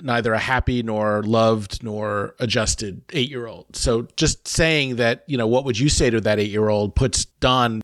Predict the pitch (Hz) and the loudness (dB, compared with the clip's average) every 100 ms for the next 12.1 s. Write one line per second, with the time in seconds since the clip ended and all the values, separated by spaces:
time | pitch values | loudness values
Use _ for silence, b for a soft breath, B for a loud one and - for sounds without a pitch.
0 | - 110 110 110 110 90 135 110 - 123 | -4 -4 0 2 2 4 2 0 -6 -8
1 | 104 98 104 123 117 107 104 - 101 - | -8 -4 2 4 4 2 -2 -4 -4 -4
2 | 90 90 90 95 85 85 - - - 131 | -2 -2 0 0 0 -2 -6 -10 -4 -2
3 | 82 - - - 92 85 69 - - 117 | -2 -2 -4 -4 -4 -4 -8 -2 0 2
4 | 101 B B 127 123 143 139 175 226 196 | 0 B B -6 0 2 2 4 2 2
5 | 113 120 - 143 131 120 - - 139 127 | 0 -2 -4 0 0 -2 -10 -2 0 0
6 | 113 123 123 120 110 101 127 113 104 90 | 0 0 2 2 4 4 2 4 2 -2
7 | - 170 131 135 127 - 120 113 107 98 | -12 -4 0 0 0 -2 0 0 0 -2
8 | - 87 - - - - - 117 107 98 | -6 -6 -2 -2 -2 -4 -4 0 2 2
9 | 95 - - 101 98 - 107 - 95 - | -2 -6 -2 0 0 -2 -4 -4 -2 -2
10 | - 101 - _ - 139 123 - _ _ | -4 -12 -18 _ -2 2 2 2 _ _
11 | - 151 147 135 127 120 120 - - 208 | -4 0 2 0 -2 -2 -2 0 -2 -2
12 | - | -4